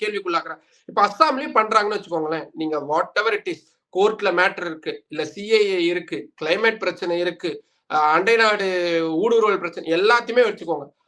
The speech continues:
அங்கேயும் தானே அதை பண்ணணும். அப்ப நீங்க பாஜக ஆட்சி செய்யக்கூடிய அஸ்ஸாம் மாநிலத்தை விட்டு விட்டு மற்ற மாநிலங்கள்லாம் நாங்க பண்ண போறோம். நாடு ஃபுல்லா ஐம்பது கோடி பேரை சரிபார்க்க போறக்கூடிய எலெக்ஷன் கமிஷனுக்கு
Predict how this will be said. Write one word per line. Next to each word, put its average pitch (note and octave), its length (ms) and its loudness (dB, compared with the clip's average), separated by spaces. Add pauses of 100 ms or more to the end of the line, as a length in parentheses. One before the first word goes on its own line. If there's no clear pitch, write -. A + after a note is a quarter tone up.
அங்கேயும் A#3 420 -2
தானே F#4 140 0
அதை C4 160 4
பண்ணணும். G3+ 640 -2 (380)
அப்ப D#3+ 200 -6
நீங்க F#3 220 -2
பாஜக G#3+ 420 2
ஆட்சி A3 280 2
செய்யக்கூடிய G3 560 -2
அஸ்ஸாம் A#3+ 320 0
மாநிலத்தை G3+ 440 -2
விட்டு E3+ 260 -8
விட்டு E3+ 600 -12 (440)
மற்ற C4+ 280 2
மாநிலங்கள்லாம் C4 520 2
நாங்க A3 220 -2
பண்ண G3 280 -2
போறோம். F3 440 0 (480)
நாடு F#3+ 400 2
ஃபுல்லா A#3+ 140 -4
ஐம்பது B3+ 480 2
கோடி A#3 240 4
பேரை B3 280 2 (420)
சரிபார்க்க A3+ 560 0
போறக்கூடிய E3+ 640 2 (160)
எலெக்ஷன் G#3 320 0
கமிஷனுக்கு E3 720 -6